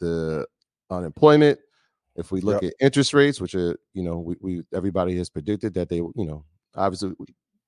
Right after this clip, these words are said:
Speaker 1: maybe June, could be March, as early as March, but they're, they're gonna be going down at maybe five times, uh, throughout twenty twenty-four. What are the indicators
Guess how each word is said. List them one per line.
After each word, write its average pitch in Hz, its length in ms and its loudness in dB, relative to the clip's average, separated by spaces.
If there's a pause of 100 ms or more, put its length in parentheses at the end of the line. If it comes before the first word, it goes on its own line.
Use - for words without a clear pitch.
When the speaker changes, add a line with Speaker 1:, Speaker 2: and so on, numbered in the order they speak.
(180)
Speaker 1:
maybe 113 280 2
June, 104 460 2 (340)
could 113 160 0
be 107 120 0
March, 98 260 4
as 95 100 -4
early 95 180 2
as 87 60 -4
March, 95 280 0
but 90 100 -4
they're, 95 160 0
they're 95 220 -4
gonna 95 240 -2
be 87 160 -8
going 92 260 -2
down 92 300 -2
at 82 260 -6
maybe 95 340 -6 (380)
five 95 260 4
times, 95 460 -2 (320)
uh, 90 220 -2
throughout 92 320 0
twenty 92 240 -4
twenty-four. 95 580 -2 (240)
What 95 380 6
are 135 140 6
the 120 140 2
indicators 95 840 -2